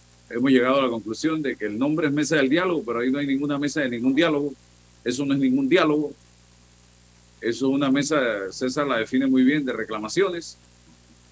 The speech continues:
Eso no va para ningún lado, ni va a lograr absolutamente nada. Nada, porque allí no está representado el país. Así que quítense de la cabeza que esa mesa va a resolver algo,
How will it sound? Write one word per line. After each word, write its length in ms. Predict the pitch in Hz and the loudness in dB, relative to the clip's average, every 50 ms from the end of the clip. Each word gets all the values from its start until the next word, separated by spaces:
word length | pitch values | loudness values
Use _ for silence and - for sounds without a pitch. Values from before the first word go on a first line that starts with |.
| - - - - - - - - - - - - - - - | -18 -20 -20 -18 -18 -18 -18 -18 -18 -18 -18 -18 -18 -16 -12
Eso 220 | - 131 131 156 151 | -8 -6 -4 -4 -2
no 100 | 143 139 | -2 0
va 120 | 143 139 | -2 -2
para 200 | 139 135 123 120 | -2 -2 -4 -4
ningún 300 | 117 113 113 123 139 160 | -6 -6 -2 0 0 2
lado, 240 | 175 170 160 156 139 | 2 0 0 -2 -4
ni 100 | 123 120 | -4 -4
va 140 | 120 127 135 | -4 -2 -2
a 20 | |
lograr 320 | 139 131 127 131 135 135 | 0 0 0 0 0 -2
absolutamente 840 | 135 127 - - 120 113 123 127 127 120 117 120 113 107 - 113 107 - - - - - | -4 -6 -6 -6 -6 -4 -4 -4 -4 -6 -6 -6 -8 -6 -6 -6 -6 -8 -10 -18 -18 -14
nada. 420 | 92 101 110 117 117 104 90 71 - - - - - - - - - - - - - - - - - - - - - - - - - - - - - - - - - - | -8 -4 0 0 0 0 -2 -6 -10 -12 -16 -20 -20 -20 -20 -20 -18 -18 -20 -20 -20 -20 -20 -20 -20 -20 -20 -20 -20 -20 -18 -18 -18 -18 -18 -18 -18 -18 -18 -18 -14 -10
Nada, 580 | 104 117 131 143 147 151 151 143 127 110 - - - - - - - - - - - | -6 -2 2 4 6 6 6 4 2 0 -4 -6 -10 -18 -18 -18 -18 -18 -18 -12 -6
porque 400 | 120 120 113 - - 120 120 - | -4 -4 -4 -2 -2 -4 -4 -4
allí 460 | - 110 113 117 147 185 202 190 156 - - - - - - - - - - - - | -4 -4 -2 -2 -2 -2 -2 -4 -6 -10 -14 -18 -20 -20 -20 -20 -20 -20 -18 -14 -6
no 420 | 107 123 147 147 143 135 - - - | -2 0 2 2 2 0 -2 -6 -8
está 340 | - 110 107 - - 139 139 | -6 -6 -4 0 0 2 2
representado 720 | 131 131 131 - 110 - 120 113 101 - 127 127 127 127 | 2 0 -2 -2 -4 -6 -6 -6 -4 -2 0 0 2 2
el 80 | 123 117 | 2 0
país. 540 | 113 - 104 110 123 120 113 - - - - - - - - - - | 0 0 0 0 0 0 -2 -4 -8 -10 -12 -16 -20 -20 -20 -12 -8
Así 260 | - 107 - 139 135 | -8 -2 0 0 0
que 80 | 127 120 | 2 2
quítense 380 | 131 131 127 139 127 127 123 113 | 2 2 2 2 0 2 2 2
de 100 | 110 104 | 2 2
la 100 | 104 101 | 0 0
cabeza 500 | 107 110 117 139 139 135 143 131 117 - - - - - - | 0 0 2 2 0 0 -2 -4 -4 -6 -12 -18 -20 -8 -4
que 80 | - | -2
esa 180 | 123 123 - 131 | -2 0 0 2
mesa 300 | 123 131 127 127 135 117 | 2 2 2 2 2 0
va 220 | 117 120 123 127 | 0 0 0 0
a 140 | 123 - 110 107 | -2 -2 -4 -4
resolver 520 | 107 107 101 - 104 101 104 113 120 123 | -2 -4 -4 -4 -2 -2 0 2 2 2
algo, 400 | 123 123 123 120 117 120 120 120 | 2 0 0 0 -2 -2 -4 -6